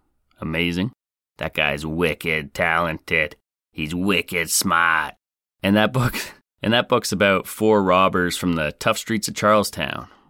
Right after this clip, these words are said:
Actually, Ben Affleck's movie The Town is loosely based on that novel. And if you haven't seen The Town, do yourself a favor and check out that flick. You can thank me later. A nineteen ninety-five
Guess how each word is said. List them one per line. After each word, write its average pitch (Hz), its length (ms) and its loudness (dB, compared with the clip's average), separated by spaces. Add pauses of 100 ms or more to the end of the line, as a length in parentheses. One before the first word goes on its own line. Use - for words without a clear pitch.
(140)
Actually, 104 300 0
Ben 101 240 2
Affleck's 95 800 0
movie 101 260 4
The 92 140 -2
Town 147 440 0 (340)
is 82 400 -2
loosely 87 400 -4
based 85 340 -2
on 82 140 -2
that 87 180 0
novel. 104 460 0 (320)
And 90 200 0
if 82 160 -4
you 90 60 0
haven't 90 220 0
seen 95 160 0
The 76 80 -4
Town, 92 500 0 (220)
do 120 80 2
yourself 98 280 2
a 80 60 -12
favor 90 380 0
and 80 120 -2
check - 220 -4
out 87 140 2
that 92 180 2
flick. - 320 -4 (380)
You - 80 -12
can 80 100 -8
thank 95 240 -2
me 90 100 -4
later. 104 380 2 (400)
A 92 260 4
nineteen 104 520 4
ninety-five 101 560 4